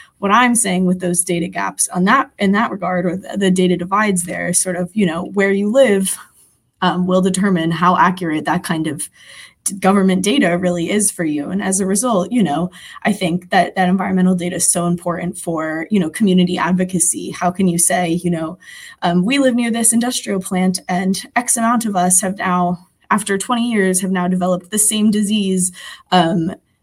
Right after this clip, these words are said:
you know, but there's no proof of it. Um, you know, when you have those kind of air quality monitoring stations, maybe you can say,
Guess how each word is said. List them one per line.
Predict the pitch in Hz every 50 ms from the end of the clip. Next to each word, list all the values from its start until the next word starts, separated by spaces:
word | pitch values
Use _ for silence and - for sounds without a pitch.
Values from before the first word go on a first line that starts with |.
| _ -
you | 202 190
know, | 175 165 170 175 175 -
but | 202 185 190 185
there's | 185 196 196 196
no | 202 202
proof | 196 - 294 277 254 269
of | 190 175 180
it. | - - - - -
Um, | 190 175 170 175 180 - -
you | 220 -
know, | 202 180
when | 180 185 190
you | 185
have | 185 185 214 208 196 196
those | 190 180 180
kind | - 180 180 170
of | 170 - 226 226 -
air | 226 226 226
quality | - - 202 180 185 190
monitoring | 214 277 339 339 285 233 208 190 190
stations, | 185 - - 165 170 175 - 233 233 220
maybe | 214 190 185 180 190
you | 190
can | 202 190
say, | 180 - 190 180 175 - -